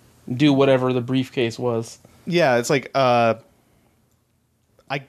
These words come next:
Speaker 2: liked it better when I didn't know. Like, I, I
Speaker 1: Yeah.
Speaker 2: liked it better when it was just,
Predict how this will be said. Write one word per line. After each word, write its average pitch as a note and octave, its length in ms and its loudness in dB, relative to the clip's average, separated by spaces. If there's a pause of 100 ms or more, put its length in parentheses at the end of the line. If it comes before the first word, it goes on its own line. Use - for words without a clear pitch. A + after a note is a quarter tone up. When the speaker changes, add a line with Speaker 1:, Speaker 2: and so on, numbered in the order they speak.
(140)
Speaker 2:
liked D#3 300 -2
it C3+ 140 0
better C#3+ 220 2
when C3+ 160 0
I C3 80 2
didn't B2 260 -2
know. G#2+ 300 -4 (560)
Like, B2+ 160 2
I, A#2+ 100 2
I - 40 2
Speaker 1:
Yeah. D3 240 2
Speaker 2:
liked D3 180 0
it F3+ 80 4
better E3+ 180 2
when C#3+ 120 2
it C#3+ 60 -2
was C3+ 140 0
just, C3+ 320 -2